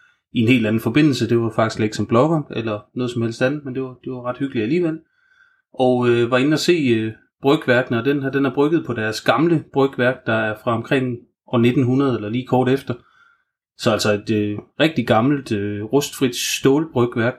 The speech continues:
på tyve hektoliter, og så vidt jeg lige husker det, Andreas fortalte dengang, så er første kommercielle udgave, og jeg ved ikke hvor mange, men i hvert fald den allerførste af Mikkels, øh, Beer Geek Breakfast brygget på netop det anlæg. Så hvis man siger, Ørbæk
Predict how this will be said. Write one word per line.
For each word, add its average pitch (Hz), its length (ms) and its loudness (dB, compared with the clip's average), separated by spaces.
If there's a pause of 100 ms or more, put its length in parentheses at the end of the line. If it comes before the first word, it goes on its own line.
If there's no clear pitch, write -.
på 104 400 -4
tyve 143 280 2
hektoliter, 127 480 -2 (120)
og 113 180 -10 (480)
så - 240 0
vidt 151 240 0
jeg 123 120 2
lige 131 140 0
husker 147 320 -2
det, 117 120 -2
Andreas 127 400 -4
fortalte 160 360 -2
dengang, 131 360 -4
så - 180 -2
er 107 560 -2 (920)
første 143 320 0
kommercielle 127 480 4
udgave, 127 460 2
og 117 60 0
jeg 131 100 -2
ved 131 80 2
ikke 131 100 -2
hvor 123 100 2
mange, 120 280 2
men 120 120 2
i 120 40 2
hvert 135 200 0
fald 127 140 -2
den 127 120 0
allerførste 139 600 0
af 110 360 -6 (260)
Mikkels, 156 480 0
øh, 98 160 -6 (600)
Beer 131 140 2
Geek 120 240 -2
Breakfast 156 420 0
brygget 131 300 0
på - 60 -4
netop 123 280 0
det 123 60 4
anlæg. 120 420 2
Så 110 220 -2
hvis 110 220 -6
man 107 240 -2
siger, 147 300 0
Ørbæk 147 300 0